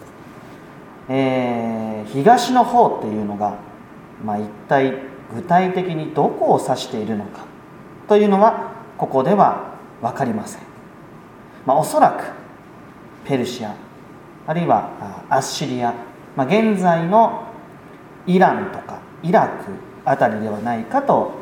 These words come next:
考えられておりますが、いずれにせよ、主イエスがお生まれになった国よりもはるか遠くに離れた人たちであった。ま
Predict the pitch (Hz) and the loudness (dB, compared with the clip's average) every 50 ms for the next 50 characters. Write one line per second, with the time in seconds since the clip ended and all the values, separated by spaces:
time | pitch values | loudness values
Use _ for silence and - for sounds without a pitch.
0 | - - - - - - - - - - - - 135 123 113 110 110 110 104 113 | -16 -18 -20 -20 -20 -20 -20 -20 -20 -14 -6 -4 -2 -2 0 0 0 -2 -2 -4
1 | 107 104 101 - - - 92 92 - - - - - 113 107 - 208 202 - - | -4 -6 -6 -8 -10 -14 -16 -16 -18 -18 -12 -10 -8 -6 -6 -6 -6 -8 -6 0
2 | 214 233 233 - - - - - - - - - - - - - - - - - | 2 2 2 2 0 -4 -12 -16 -18 -20 -20 -20 -20 -20 -20 -20 -20 -20 -20 -20
3 | - - - - - - - - 170 180 185 247 247 262 247 247 226 - 214 151 | -20 -20 -20 -20 -20 -18 -6 -2 0 0 2 2 2 2 2 2 0 0 0 0
4 | - - - - - - - - - - - - - - - - - - - - | -2 -4 -6 -12 -14 -16 -18 -20 -20 -20 -20 -20 -20 -20 -20 -20 -20 -20 -20 -18
5 | - - - - 233 247 240 233 226 214 214 208 208 202 202 - 160 135 170 175 | -14 -10 -8 -4 -4 -2 0 0 2 4 4 4 2 0 -2 -6 -2 2 4 6
6 | 180 175 175 - - - 151 151 170 202 220 220 226 220 214 220 214 214 214 208 | 6 6 4 2 -2 0 4 4 6 6 6 6 6 6 6 4 4 4 2 4
7 | 208 208 208 - - - - 185 175 170 170 - - - 160 165 170 165 165 160 | 2 2 2 0 -6 -4 0 2 2 2 0 -4 -8 -6 -4 -2 -2 -2 -2 -2
8 | 156 156 160 185 220 262 - - - - - - - - - - - - - - | -2 0 2 4 4 2 2 -2 -12 -14 -16 -18 -20 -20 -20 -20 -20 -20 -20 -20
9 | - - - 240 269 277 277 262 269 240 226 214 214 - - 247 269 277 277 269 | -18 -8 -2 0 0 2 0 2 4 4 4 4 4 2 2 6 6 8 8 6
10 | 269 269 - 285 285 285 277 - 208 190 196 196 196 190 190 - 226 240 233 240 | 4 2 -2 -2 0 0 2 2 2 2 2 2 0 0 -2 0 -2 -2 -2 -4
11 | - - - - - - - - - - 143 - 120 107 - - - 101 95 - | -8 -14 -18 -20 -20 -20 -20 -10 -6 -4 -4 -4 -4 -6 -10 -12 -12 -12 -12 -14
12 | - - - - - | -14 -16 -18 -18 -18